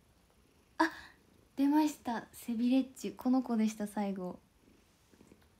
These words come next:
これさ、見せ、見せすぎると止まっちゃうんだっけ？配信。ゲーム。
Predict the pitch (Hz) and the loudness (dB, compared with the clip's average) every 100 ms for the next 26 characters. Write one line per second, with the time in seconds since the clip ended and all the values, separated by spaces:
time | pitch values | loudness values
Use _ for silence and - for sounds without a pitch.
0 | _ _ - - - 226 214 - 208 202 | _ _ -20 -20 -18 -10 -8 -6 -6 -4
1 | 220 453 - - 226 294 381 440 403 302 | -4 -6 -8 -6 -4 -4 -4 -2 -2 -4
2 | - 202 190 - - _ _ - - 247 | -6 -12 -12 -18 -20 _ _ -10 -2 -2
3 | 285 302 311 262 196 - - - - _ | -2 -6 -2 0 0 -6 -16 -16 -18 _
4 | _ _ - - 190 180 180 175 - _ | _ _ -18 -12 -12 -10 -12 -14 -18 _
5 | _ - _ _ - - 202 185 | _ -20 _ _ -14 -8 -8 -8